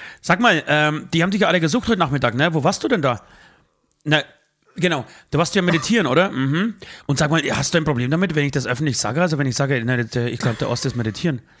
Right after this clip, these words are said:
Sag ich, „Natürlich habe ich kein Problem damit, ist doch scheißegal. Es ist ja nicht so, dass ich irgendwie Kinder schlage in der Zeit, sondern ich gehe halt einfach und meditiere einfach zehn Minuten. Es ist ja nichts, weder was Verbotenes noch was Peinliches.“ Und darauf Süd,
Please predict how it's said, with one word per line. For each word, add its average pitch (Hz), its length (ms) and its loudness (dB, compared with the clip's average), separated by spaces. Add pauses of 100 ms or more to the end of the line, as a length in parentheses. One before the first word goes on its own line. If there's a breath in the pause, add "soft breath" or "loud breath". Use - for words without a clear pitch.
(360 soft breath)
Sag 120 160 -2
ich, 117 140 -2
„Natürlich 143 520 0
habe 127 120 0
ich 120 60 -4
kein 127 180 -2
Problem 120 240 0
damit, 120 220 -2
ist 110 140 -6
doch - 80 -6
scheißegal. 135 460 0
Es 151 80 0
ist 139 80 0
ja 147 40 0
nicht 135 80 -4
so, 170 100 0
dass 156 140 2
ich 151 120 -2
irgendwie 139 180 0
Kinder 208 440 2
schlage 131 440 0
in 147 120 -4
der 139 120 -2
Zeit, 180 280 -2 (320 loud breath)
sondern 127 280 -4
ich 135 160 -8
gehe 127 160 0
halt 151 120 0
einfach 175 320 0
und 156 200 -4
meditiere 185 440 0
einfach 139 220 0
zehn 135 180 -2
Minuten. 131 320 0
Es 131 100 -2
ist 143 60 -4
ja 160 80 4
nichts, 185 200 0 (180)
weder 170 280 2
was 175 120 0
Verbotenes 185 300 2
noch 190 100 2
was 175 140 0
Peinliches.“ 190 460 0 (540 loud breath)
Und 170 340 0
darauf 151 180 0
Süd, 208 220 0